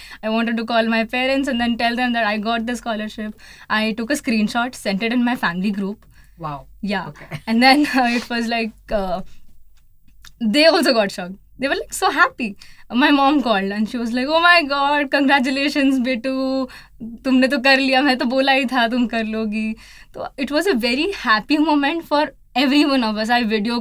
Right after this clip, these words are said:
Speaker 1: called them instantly and then we were also happy, excited। My brother, my sister, they were like, "Oh my God, you have done, you have achieved something।"
Speaker 2: Your
Speaker 1: So
Speaker 2: sister must have taken a lot of credit for this।
Speaker 1: <laughs> Uh, I gave her the credits, of course।
Speaker 2: She deserves
Speaker 1: Yeah,
Speaker 2: it।
Speaker 1: she deserves।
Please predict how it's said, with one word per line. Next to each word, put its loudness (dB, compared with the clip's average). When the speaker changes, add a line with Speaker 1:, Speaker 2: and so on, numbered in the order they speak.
Speaker 1:
called 2
them -2
instantly -2
and -4
then -2
we -4
were -4
also -6
happy, -6
excited। -8
My -2
brother, 2
my 0
sister, -4
they -2
were -2
like, -4
"Oh 2
my 2
God, 2
you -2
have -6
done, 0
you -8
have 2
achieved 0
something।" -6
Speaker 2:
Your -8
Speaker 1:
So -12
Speaker 2:
sister -10
must -10
have -8
taken -8
a -8
lot -6
of -10
credit -8
for -18
this। -8
Speaker 1:
<laughs> -20
Uh, 0
I 8
gave 2
her 0
the -6
credits, -4
of -4
course। -8
Speaker 2:
She -16
deserves -10
Speaker 1:
Yeah, -8
Speaker 2:
it। -18
Speaker 1:
she -2
deserves। -2